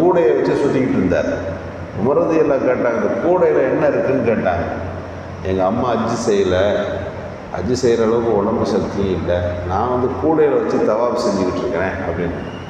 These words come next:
அப்போ உமர் ரலியல்லாஹு சொன்னார்கள், "நீ உன்னுடைய வாழ்நாள் முழுக்க உன் பெற்றோரை உன் முதுகிலேயே தூக்கி சுமந்தாலும், உன்னை சுமப்ப-, சுமக்கின்ற போது நீ எட்டி உதைத்த போது ஏற்பட்ட வலி இருக்கிறதல்லவா, அதற்கு ஈடாக எதுவும் ஆகாது.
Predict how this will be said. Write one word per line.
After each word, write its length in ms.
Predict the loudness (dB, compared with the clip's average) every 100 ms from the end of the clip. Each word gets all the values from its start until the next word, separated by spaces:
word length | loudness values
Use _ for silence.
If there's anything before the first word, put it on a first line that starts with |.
| -14 -14 -8
அப்போ 160 | -4 0
உமர் 280 | 0 2 2
ரலியல்லாஹு 440 | 2 2 2 2
சொன்னார்கள், 760 | 0 0 0 2 2 2 0 0 -4 -8 -10 -10 -10 -2
"நீ 180 | 0 2
உன்னுடைய 560 | 2 2 2 4 2
வாழ்நாள் 420 | 2 2 2 2
முழுக்க 500 | 0 2 0 2 2
உன் 260 | 2 2 2
பெற்றோரை 540 | 0 2 2 4 4
உன் 300 | 4 2 2 2
முதுகிலேயே 680 | 2 2 2 2 2 2 2
தூக்கி 320 | 2 2 2
சுமந்தாலும், 760 | 2 0 2 2 2 2 0 0 0 -2 -4 -6 -8 -8 -8 -8 -8 -4
உன்னை 240 | 0 2 2
சுமப்ப-, 600 | 0 2 2 2 0 0
சுமக்கின்ற 640 | 0 0 2 2 2 2 4
போது 200 | 4 2
நீ 240 | 2 2
எட்டி 240 | 2 2 4
உதைத்த 420 | 4 4 2 2
போது 280 | 4 4 2
ஏற்பட்ட 360 | 2 0 2
வலி 280 | 2 2 2
இருக்கிறதல்லவா, 840 | 2 2 2 2 2 2 0 0
அதற்கு 360 | 0 0 0 0
ஈடாக 360 | 2 2 2 2
எதுவும் 420 | 0 2 2 2
ஆகாது. 540 | 0 0 0 2 2